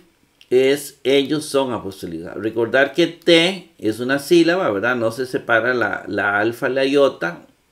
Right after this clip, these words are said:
on es otra sílaba, lon, y tel es otra sílaba. Tel, lon, te. Por eso, mm, está bien la, la, el acento. Eh,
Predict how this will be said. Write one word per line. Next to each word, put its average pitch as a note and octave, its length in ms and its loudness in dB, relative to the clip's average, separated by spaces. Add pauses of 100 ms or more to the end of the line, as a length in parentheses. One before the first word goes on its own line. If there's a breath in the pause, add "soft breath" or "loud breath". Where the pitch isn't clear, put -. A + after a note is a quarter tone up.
(360)
on B2+ 380 0
es C3+ 160 -6
otra C3 260 -4
sílaba, D3 460 -2
lon, C#3+ 420 -4 (260)
y G#2+ 340 -6 (200)
tel A#2+ 460 -2
es F#2 180 -10
otra F2 220 -14
sílaba. - 460 -20 (1600 loud breath)
Tel, E3+ 580 2
lon, D3 540 0
te. F#2+ 260 -8 (100)
Por F2+ 160 -8
eso, G2+ 340 -6
mm, F2 320 -10 (120)
está G2 260 -10
bien A2+ 260 -4
la, F#2 200 -4
la, D#2+ 100 -10
el E2+ 220 -12
acento. - 460 -18 (3250 loud breath)
Eh, C#3+ 840 2